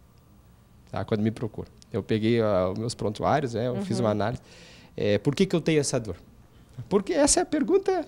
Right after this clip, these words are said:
Speaker 1: "Por que que eu tenho essa dor?"
Speaker 2: Fatídica, sim.
Speaker 1: Fatídica. Aí eu explico. A dor é multifatorial. Eu não, ela tem vários componentes.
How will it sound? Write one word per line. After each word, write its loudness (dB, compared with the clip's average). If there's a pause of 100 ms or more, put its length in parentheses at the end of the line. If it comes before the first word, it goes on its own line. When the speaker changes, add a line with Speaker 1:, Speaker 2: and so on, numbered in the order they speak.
(280)
Speaker 1:
"Por -2
que -2
que -6
eu -4
tenho -4
essa -8
dor?" -16
Speaker 2:
Fatídica, -6
sim. -6
Speaker 1:
Fatídica. -4
Aí 2
eu 4
explico. -2
A 0
dor 4
é 6
multifatorial. 0 (560)
Eu -2
não, -2 (120)
ela 2
tem 0
vários 4
componentes. 4